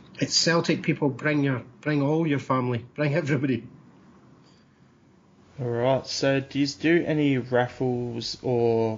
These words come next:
Speaker 2: promotions or any fundraisers throughout the year, or do you support any charities at all?
Speaker 1: So we do. Um, we, one of our members is a professor of medicine here, uh, from the Royal College of Surgeons in Dublin, uh, and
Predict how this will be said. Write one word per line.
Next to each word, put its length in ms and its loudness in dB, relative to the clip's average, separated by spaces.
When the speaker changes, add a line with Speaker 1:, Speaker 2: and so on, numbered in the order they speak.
Speaker 2:
promotions 680 -2
or 40 0
any 160 -4
fundraisers 680 -2
throughout 340 -2
the 100 -10
year, 360 -2
or 120 0
do 80 0
you 80 0
support 380 -2
any 160 -4
charities 560 -2
at 100 -4
all? 280 -4
Speaker 1:
So 260 -4
we 120 0
do. 420 -2
Um, 520 0
we, 580 0
one 240 -2
of 100 -2
our 80 0
members 420 0
is 160 -2
a 340 0
professor 480 -2
of 120 -2
medicine 440 0
here, 320 -2
uh, 300 -2
from 320 0
the 100 2
Royal 220 0
College 400 0
of 100 0
Surgeons 400 0
in 160 2
Dublin, 420 0
uh, 60 -2
and 560 2